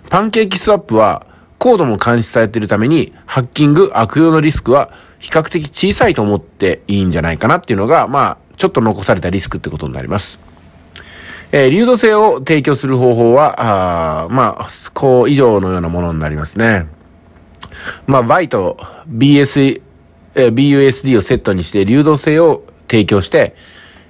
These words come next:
えー、エルピートークンを、お、預け入れするってことになりますけどもね。うん、今日はそんなところですかね。難しかったでしょう。お話ししたのは三分以下だったんですけども、えー、ちょっとね、言ってる意味が分かんなかったら、ご自身でちょっと調べてくださいね。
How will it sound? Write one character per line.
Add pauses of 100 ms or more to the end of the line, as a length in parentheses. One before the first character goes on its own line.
え
ー、
エ
ル
ピ
ー
ト
ー
ク
ン
を、
お、
預
け
入
れ
す
る
っ
て
こ
と
に
な
り
ま
す
け
ど
も
ね。 (580)
う
ん、
今
日
は
そ
ん
な
と
こ
ろ
で
す
か
ね。 (880)
難 (140)
し
か
っ
た
で
し
ょ (220)
う。
お
話
し
し
た
の
は
三
分
以
下
だ
っ
た
ん
で
す
け
ど
も、 (340)
え
ー、
ち
ょ
っ
と
ね、 (180)
言
っ
て
る
意
味
が
分
か
ん
な
か
っ
た
ら、
ご
自
身
で
ち
ょ
っ
と
調
べ
て
く
だ
さ
い
ね。